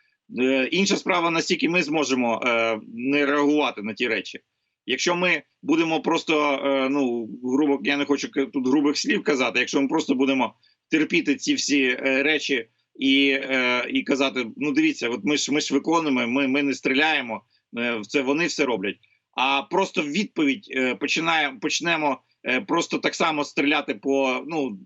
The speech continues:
але не по ж-, житлових об'єктах, не по інфраструктурі, а, наприклад, по чисто суто військовим об'єктам і казати, «Слухайте, — каже, — ми будемо бити. Якщо ви ще раз повторите, ми ще раз вдаримо».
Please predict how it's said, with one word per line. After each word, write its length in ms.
але 280
не 180
по 320
ж-, 200
житлових 460
об'єктах, 440
не 120
по 200
інфраструктурі, 800
а, 100
наприклад, 380
по 240
чисто 360
суто 260
військовим 480
об'єктам 540
і 60
казати, 340
«Слухайте, — 360
каже, — 200
ми 100
будемо 300
бити. 340
Якщо 320
ви 100
ще 180
раз 140
повторите, 480
ми 100
ще 200
раз 160
вдаримо». 480